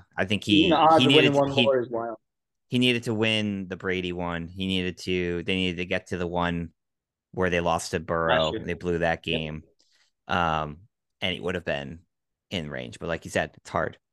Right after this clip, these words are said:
Speaker 1: And there's some talented guys in that, uh, conference, and that will change over time too, uh, as more people,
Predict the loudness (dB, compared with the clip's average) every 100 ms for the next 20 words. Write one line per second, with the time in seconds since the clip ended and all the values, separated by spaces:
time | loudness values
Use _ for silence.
0 | _ -8 -6 -8 -8 -8 -6 -6 -2 -2
1 | 0 2 4 4 4 2 2 -2 -6 _
2 | _ _ _ _ -6 -4 -4 -2 -2 -2
3 | -4 -4 -6 -6 -6 -4 -4 -2 -4 -4
4 | -4 -4 -4 -4 -6 -2 -2 -4 _ _
5 | _ -6 -4 -4 -4 -6 -6 -8 -6 -4
6 | -8